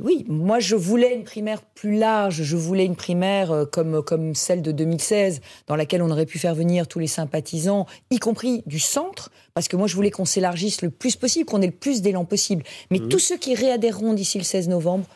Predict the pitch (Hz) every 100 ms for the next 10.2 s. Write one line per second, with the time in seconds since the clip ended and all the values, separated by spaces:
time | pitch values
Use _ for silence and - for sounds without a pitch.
0 | _ 175 254 226 180 190 165 175 170 165
1 | 160 151 - 160 170 147 - - 175 202
2 | 180 - 311 214 175 120 156 135 95 113
3 | 131 139 127 - 127 135 127 117 - 139
4 | 131 117 120 120 120 113 - 113 113 127
5 | 117 101 101 135 143 127 120 - 120 110
6 | 117 139 123 113 101 127 123 135 131 127
7 | - 175 160 165 208 170 165 180 220 -
8 | - 131 139 139 135 220 214 165 139 160
9 | - 127 107 - 120 139 156 - - 120
10 | 101